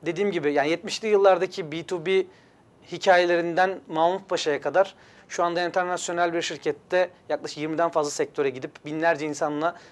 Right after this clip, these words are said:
tanışmış birisi olarak söylüyorum bunu. Bu geniş skalayı öğretebildiğim kadar,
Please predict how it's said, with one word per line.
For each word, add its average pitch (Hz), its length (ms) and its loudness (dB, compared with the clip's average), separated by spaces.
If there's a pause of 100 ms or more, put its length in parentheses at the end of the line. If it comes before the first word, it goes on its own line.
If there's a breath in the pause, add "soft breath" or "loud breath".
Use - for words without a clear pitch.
(120 loud breath)
tanışmış 165 420 -6
birisi 165 260 -2
olarak 151 260 2
söylüyorum 120 460 -8
bunu. 180 200 -8 (320 loud breath)
Bu 202 120 -6
geniş 226 220 4
skalayı 190 600 2 (380 soft breath)
öğretebildiğim 190 640 2
kadar, 160 440 0